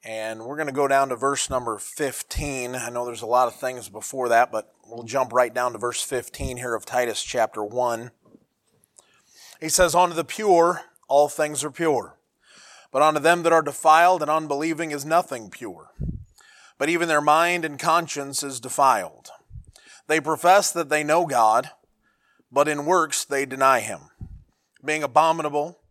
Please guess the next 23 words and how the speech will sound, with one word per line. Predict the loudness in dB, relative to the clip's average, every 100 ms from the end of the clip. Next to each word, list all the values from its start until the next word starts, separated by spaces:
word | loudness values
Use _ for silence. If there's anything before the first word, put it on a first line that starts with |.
| _ _
and | -14 -6
disobedient, | -4 -4 -4 -4 -4 -4 -6 -10 -8
and | -2
unto | -2 -2
every | -4 -4 -6 -6
good | -6 -4
work | 0 0 -2 -8 _ _ _
reprobate." | 0 2 0 -8 -6 -8 -10 _ -8 -6 -6 -8 _ _ _ _ _ _ _
Now, | -4 0 0
uh, | 2 2 0 -4 _ _ _ _ _ _ _ -12 -4
a | -4
theme | -4 -6 -6
throughout | -2 2 2
the |
book | 0 -6
of | -6
Titus | -2 0 0 -4 -8
is | -10 -10 -10 -12 -8
good | -6 -2
works. | -2 -2 -6 -14 -14 -16 _ _ _ _ _
It's | -8
good | 0 2
works. | 2 0 -4 -14 -12